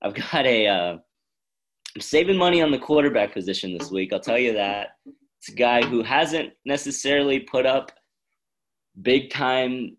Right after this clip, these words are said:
stats, but, uh, you know, he had a much better week last week, and, uh, I think he's, I think he might be in for a big week. This is a big division game for him, and, uh,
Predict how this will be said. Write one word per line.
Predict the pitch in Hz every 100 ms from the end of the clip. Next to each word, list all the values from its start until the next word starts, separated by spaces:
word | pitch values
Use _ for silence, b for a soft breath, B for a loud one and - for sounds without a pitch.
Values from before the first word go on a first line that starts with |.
| _
stats, | - - 131 143 - - - - - _ _
but, | - 101 101
uh, | 95 95 92
you | 95
know, | 110
he | 110
had | 110 107
a | 104 98
much | 113 123 -
better | 135 131
week | 123 127
last | 127 123 139 -
week, | 147 151 160 - - -
and, | 95 98 98 95
uh, | 92 90 87 87
I | 87 -
think | 117 113
he's, | 107 101 95 - - _ _ _ _ _ _ _
I |
think | 156 147
he |
might | 156 151 131
be | 143
in | 139
for | 135 131
a | 117
big | 127 117
week. | 117 110 -
This | 87 -
is | 104
a |
big | 98 117 120 110 _ _ -
division | 117 107 123 123 123
game | 113 120 123 123
for | 131
him, | 131 127 127 127 - _ _ _
and, | - 92 95 95
uh, | 90 87 82